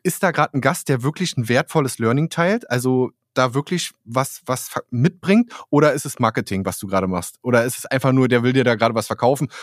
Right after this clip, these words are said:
Das ist jetzt der Promi, der war jetzt eigentlich schon letzte Woche da und in der Woche davor war er schon da und der ist jetzt nur bei dir und rattert bei dir genau denselben Kram runter, den er in allen anderen Podcasts schon erzählt hat. In-, und ich glaub, dafür haben die Hörerinnen und Hörer ein fein ge-, ein, ein feines Gespür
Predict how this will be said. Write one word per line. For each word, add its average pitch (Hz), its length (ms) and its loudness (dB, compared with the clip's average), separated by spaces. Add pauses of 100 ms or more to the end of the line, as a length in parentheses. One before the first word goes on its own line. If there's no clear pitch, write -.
(120)
Das 139 140 -2
ist - 20 -8
jetzt 160 180 -6
der 139 80 2
Promi, 160 380 4
der 139 160 4
war 143 140 4
jetzt 147 120 -2
eigentlich 143 240 -4
schon 135 140 0
letzte 139 240 -2
Woche 127 180 0
da 131 240 4
und 147 240 -2 (180)
in 143 100 0
der 127 120 4
Woche 139 180 -2
davor 131 360 2
war 131 100 4
er 127 100 2
schon 117 160 -2
da 120 280 4 (240)
und 123 100 -6
der 131 80 4
ist 143 80 -2
jetzt 156 160 -4
nur 160 80 2
bei 143 140 4
dir 170 160 4
und 127 100 0
rattert 147 300 2
bei 151 100 2
dir 156 160 2
genau 151 380 4
denselben 147 440 2
Kram 135 300 2
runter, 139 340 2
den 131 160 0
er 131 100 2
in 117 80 -2
allen 127 220 -2
anderen 131 240 -2
Podcasts - 380 -4
schon 110 140 -4
erzählt 120 380 -4
hat. 123 180 0 (460)
In-, 131 220 0 (160)
und 139 120 -4
ich - 100 -4
glaub, - 240 0
dafür 160 340 2
haben 156 140 2
die 143 160 2
Hörerinnen 156 400 4
und 135 140 0
Hörer 139 420 2
ein 131 80 -6
fein 139 320 0
ge-, 139 160 2
ein, 131 300 0
ein - 20 -2
feines 151 400 0
Gespür 175 480 4